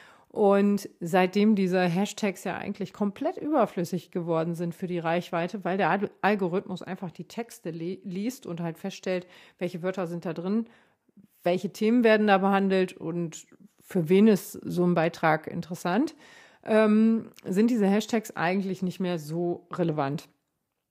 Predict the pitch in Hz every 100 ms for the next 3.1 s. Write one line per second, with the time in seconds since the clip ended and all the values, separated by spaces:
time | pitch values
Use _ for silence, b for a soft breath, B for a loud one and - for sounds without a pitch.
0 | - 170 160 160 170 254 269 214 180 165
1 | 160 185 190 226 208 196 170 170 156 202
2 | 302 254 214 226 220 214 214 - 196 196
3 | 202